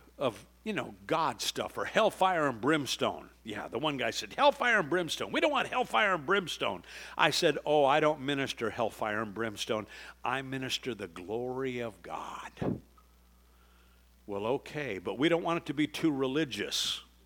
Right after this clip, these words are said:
I said, "It will not be religious at all." You see, to me, religion and religiosity is nothing but rules and regulations. I speak and preach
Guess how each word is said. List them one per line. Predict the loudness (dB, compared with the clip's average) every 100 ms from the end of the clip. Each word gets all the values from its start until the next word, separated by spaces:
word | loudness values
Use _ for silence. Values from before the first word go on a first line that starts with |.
| _ _ -20 -20 -20 -20 -20 -20 _ -20 -20 -20 0
I | 0
said, | 2 2 0 -2
"It | -2 -2 -2
will | -4
not | -4 -2 -2 -2 -4
be | -4
religious | -4 -6 -4 -2 -2 -2 -4 -2 -4 -4
at | -4 -4 -4
all." | -2 0 -2 -6 -14 -20 -18 -8
You | -4
see, | 0 -2
to | -2 -6
me, | -4 -2 -2 -6 -12 -20 _
religion | -6 -4 0 0 0 -4 -6 -8 -14 -18 -10
and | -8 -4
religiosity | -2 -2 -4 -4 -2 -2 -2 -6 -8 -8 -10 -10 -14 -8
is | -8 -4
nothing | -4 -4 -4
but | -4 -4
rules | -2 0 -2 -4
and | -2
regulations. | -2 0 -2 -2 -2 -4 -8 -10 -12 -12 -18 -20 _ 0
I | 2 2 0 -2 -4 -6 -6
speak | -4 -4 -4 -4 -4 -8 -12
and | -10 -10 -10
preach | -6 -6 -4 -6 -6